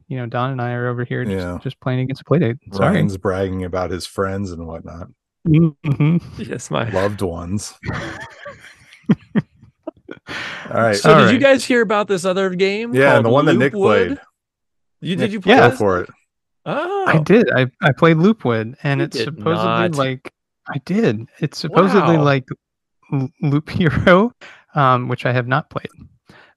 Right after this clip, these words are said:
Speaker 1: But, um,
Speaker 2: Uh, I
Speaker 1: I,
Speaker 2: played
Speaker 1: I
Speaker 2: that
Speaker 1: don't
Speaker 2: one,
Speaker 1: know.
Speaker 2: but not this one.
Speaker 1: Uh,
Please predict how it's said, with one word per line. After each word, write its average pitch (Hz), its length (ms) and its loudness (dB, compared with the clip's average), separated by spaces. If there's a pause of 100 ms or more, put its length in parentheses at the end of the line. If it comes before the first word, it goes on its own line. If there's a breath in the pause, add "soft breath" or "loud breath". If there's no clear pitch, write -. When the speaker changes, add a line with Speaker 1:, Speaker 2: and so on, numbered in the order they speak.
(120)
Speaker 1:
But, 120 320 -2
um, 120 600 -4
Speaker 2:
Uh, - 60 -14
I 85 140 -6
Speaker 1:
I, 127 160 2
Speaker 2:
played 98 180 -2
Speaker 1:
I 95 40 -4
Speaker 2:
that 139 100 2
Speaker 1:
don't 143 120 2
Speaker 2:
one, - 100 -8
Speaker 1:
know. 139 240 -2
Speaker 2:
but - 80 -6 (480)
not - 200 -12
this - 220 -14
one. - 160 -16
Speaker 1:
Uh, 127 280 4